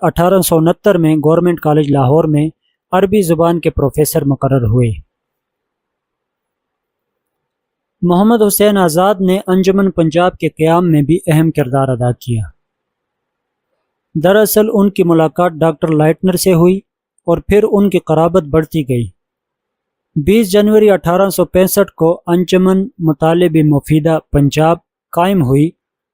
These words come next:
جو بعد میں انجمن پنجاب کے نام سے موصوف ہوئی، تو ڈاکٹر لائٹنر اس کے پہلے صدر مقرر ہوئے۔ ڈاکٹر لائٹنر سے قربت کی وجہ سے آزاد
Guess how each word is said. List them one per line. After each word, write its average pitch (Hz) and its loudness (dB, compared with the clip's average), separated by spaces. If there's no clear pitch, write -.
جو 165 0
بعد 175 0
میں 202 -2
انجمن 185 0
پنجاب 160 0
کے 160 -2
نام 156 2
سے 151 -2
موصوف 143 0
ہوئی، 139 0
تو 170 2
ڈاکٹر 170 0
لائٹنر 185 0
اس - -4
کے 180 0
پہلے 180 0
صدر 170 0
مقرر 139 0
ہوئے۔ 117 -2
ڈاکٹر 190 0
لائٹنر 208 2
سے 185 2
قربت 214 0
کی 165 -4
وجہ 151 0
سے 175 0
آزاد 175 0